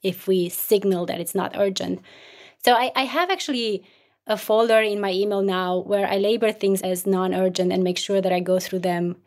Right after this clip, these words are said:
at least once a week, for instance.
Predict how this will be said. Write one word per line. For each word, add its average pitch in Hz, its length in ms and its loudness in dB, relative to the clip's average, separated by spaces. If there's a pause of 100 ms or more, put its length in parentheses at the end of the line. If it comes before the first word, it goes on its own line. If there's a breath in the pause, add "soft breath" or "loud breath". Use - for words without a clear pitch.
(520)
at 190 140 0
least 196 220 0
once 185 240 0
a 185 60 0
week, 95 220 -4
for - 180 -8
instance. 95 580 -2